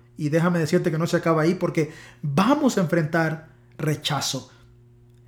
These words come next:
Y es interesante que los psicólogos han llegado a la conclusión de que por muy insignificante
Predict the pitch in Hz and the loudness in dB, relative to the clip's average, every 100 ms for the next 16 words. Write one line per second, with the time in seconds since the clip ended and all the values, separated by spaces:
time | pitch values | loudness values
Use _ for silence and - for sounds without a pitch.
0 | - - 226 226 302 254 190 180 220 240 | -20 4 6 6 4 4 4 4 0 0
1 | 247 - 185 180 180 - 165 - 202 247 | -4 0 2 2 0 -2 -2 0 4 6
2 | 170 147 143 185 - - - - - - | 4 2 0 -2 -4 -14 -20 -20 -20 -20
3 | - - - - - _ - - - - | -20 -20 -20 -20 -20 _ -20 -20 -20 -20
4 | - - - - 180 240 226 208 156 185 | -20 -20 -20 -8 0 2 4 4 4 4
5 | 220 233 214 190 - 175 151 160 147 196 | 6 4 4 2 2 0 2 0 0 2
6 | 208 233 196 - 180 170 165 160 175 269 | 2 4 0 0 0 2 2 4 6 6
7 | 294 - 214 180 208 165 175 175 185 - | 4 2 2 4 0 2 0 0 -4 4
8 | 196 180 147 139 113 | 4 4 0 -4 -4